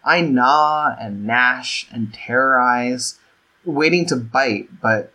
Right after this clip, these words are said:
not yet knowing if it's even warranted. I am a noble not because I am so vast, filled with infinite possibilities, but instead because I am only one question,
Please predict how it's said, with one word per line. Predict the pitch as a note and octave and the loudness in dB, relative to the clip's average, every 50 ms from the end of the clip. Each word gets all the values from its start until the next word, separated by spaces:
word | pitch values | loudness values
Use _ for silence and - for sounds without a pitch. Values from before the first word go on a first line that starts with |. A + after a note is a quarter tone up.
| _ | _
not | A#2 B2+ B2+ C3 C3+ C3+ | -4 0 0 0 0 0
yet | C#3+ C3+ A#2+ B2 | 0 -2 0 0
knowing | B2+ B2 B2 C#3+ D3 C3+ A#2+ A2+ A2 A2 - - - | 0 2 2 2 2 0 0 -2 -4 -6 -10 -12 -12
if | B2 B2 A2+ | -12 -8 -6
it's | C3 A#2+ - - | -6 -6 -2 -2
even | C3+ B2+ B2+ B2 A#2+ | -2 0 0 -2 0
warranted. | A#2+ C3 D3 D#3 C3+ G2+ - - - - - _ _ _ _ _ _ _ _ _ _ _ - _ _ _ | 2 2 4 4 2 0 -4 -10 -16 -16 -18 _ _ _ _ _ _ _ _ _ _ _ -20 _ _ _
I | - G3 A#3+ | -2 -2 0
am | C#4 C#4 | 0 0
a | C#4 C4 | 0 0
noble | A#3+ A3+ A3 A3 A3 F#3+ F#3 F#3 F3+ F3+ F3 D3+ | 0 0 -2 -2 -2 -2 -2 -2 0 -2 -2 -2
not | D3+ D3+ D3 F3 G3+ - D3+ | -2 -2 -2 0 0 -2 -4
because | D#3 D#3+ - - D3+ C#3 - | -6 -12 -6 -6 -4 -2 0
I | C#3+ C3+ | -2 -2
am | C3 C3 B2+ | -2 -2 -4
so | - - C3+ B2+ B2+ | -2 -2 -2 -2 -4
vast, | A#2 A2+ A2+ A#2 E3 E3 A2 F#2 B2 D3+ - - - - - - _ _ | -2 0 0 2 2 2 0 0 -2 -6 -6 -8 -8 -8 -10 -16 _ _
filled | - C#3+ C3+ C3 B2+ B2 | 0 0 2 0 0 0
with | B2+ B2+ A2+ A2 A2+ - _ _ _ _ _ _ _ _ | 0 2 0 0 -2 -8 _ _ _ _ _ _ _ _
infinite | D3+ D3 C3 - C3 B2 A#2+ - - | -6 -6 -6 -2 -2 -2 -2 -2 -4
possibilities, | - - A2+ A#2 - B2 G#2+ G#2 A#2 B2 D3+ D3+ C3+ A#2 - A2+ - - - - - - _ _ _ _ _ _ _ | -2 -2 -2 -2 -2 -4 -4 -2 -2 0 0 0 0 0 -4 -8 -10 -12 -12 -12 -12 -12 _ _ _ _ _ _ _
but | - D3 C#3+ C#3+ D3+ - | 0 0 0 0 -2 -4
instead | D3+ D3+ D3 - - - - F3 F3 E3+ C3+ A#2 A#2+ A#2 A#2 A2+ A2+ - C3 | -6 -6 -4 -4 -4 -4 0 0 2 2 2 0 -4 -6 -8 -10 -12 -10 -10
because | C#3 B2+ - - C#3+ C3+ C3 B2+ B2 - - - | -10 -10 -4 0 0 2 2 0 -2 -6 -12 -4
I | - C#3 C#3+ | -2 0 0
am | D#3 F3 F3+ - | 2 0 0 -2
only | C#3+ D3 C#3 C#3 C3+ C3 | -4 -4 -2 0 0 -2
one | B2+ A#2+ A#2+ A#2+ B2 B2+ C3 C#3+ D#3 E3 E3+ | -2 -6 -8 -4 -2 0 0 0 0 -4 -8
question, | E3 - - D3 C#3 - - - - C3 - - - - | -10 -4 -2 -2 -2 -2 -4 -10 -10 -12 -12 -12 -14 -16